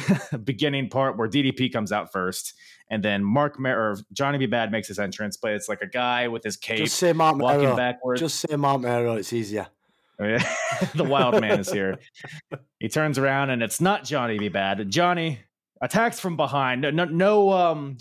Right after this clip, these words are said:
Speaker 1: oh, he has a name for his gun, too, that he shoots
Speaker 2: Yeah,
Speaker 1: and, like, shoots
Speaker 2: it's his
Speaker 1: glitter
Speaker 2: Love
Speaker 1: out to the
Speaker 2: Heart
Speaker 1: crowd.
Speaker 2: fucking thing. Yeah.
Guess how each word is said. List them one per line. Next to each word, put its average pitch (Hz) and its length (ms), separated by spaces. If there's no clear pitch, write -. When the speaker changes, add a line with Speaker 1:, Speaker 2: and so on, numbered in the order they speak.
Speaker 1:
oh, 131 220
he 123 80
has 139 100
a 120 60
name 131 160
for 120 140
his 107 100
gun, 104 380
too, 92 360
that 90 100
he 95 60
shoots 143 260
Speaker 2:
Yeah, 147 40
Speaker 1:
and, 131 80
like, 104 80
shoots 143 320
Speaker 2:
it's 170 60
his 165 100
Speaker 1:
glitter - 160
Speaker 2:
Love 185 80
Speaker 1:
out - 80
to - 60
the 165 60
Speaker 2:
Heart 160 180
Speaker 1:
crowd. 117 240
Speaker 2:
fucking 139 260
thing. 127 480
Yeah. 127 400